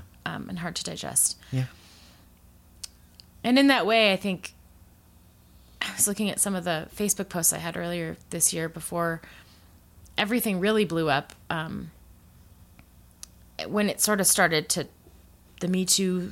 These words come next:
Speaker 1: thing is happening, but, like, we still didn't have lo-, a lot of language for it. And it, there really has been, like, a, a seismic shift in how we talk about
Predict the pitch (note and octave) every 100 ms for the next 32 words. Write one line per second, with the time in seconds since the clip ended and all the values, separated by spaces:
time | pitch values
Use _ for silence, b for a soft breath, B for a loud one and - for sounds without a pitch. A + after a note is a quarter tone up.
0 | - - F#3 F3+ E3 D#3 D#3+ D3+ F#3+ F#3+
1 | G3+ - D#3 - - - - A2+ G3+ G#3
2 | F#3+ - F3+ F3+ D3+ - F3+ E3+ F3 D#3+
3 | F3+ - F3 E3 D#3 B B B B B
4 | B - E3+ D#3+ - - - - - -
5 | - - - - - - - - - -
6 | - - - - - - - - - F#3+
7 | B3 B3 C4 C#4+ B3+ F#3+ A#3+ B3 F#3 G#3+
8 | G3+ E3+ D3+ C#3+ B2+ - - - - F3
9 | F#3+ G3 F3 - - - - - - -
10 | - - - - - - - - - -
11 | - - - - F3+ F3 E3 - - -
12 | - - G#3+ G3 F#3 - F3 F#3+ F3+ D#3
13 | C#3 -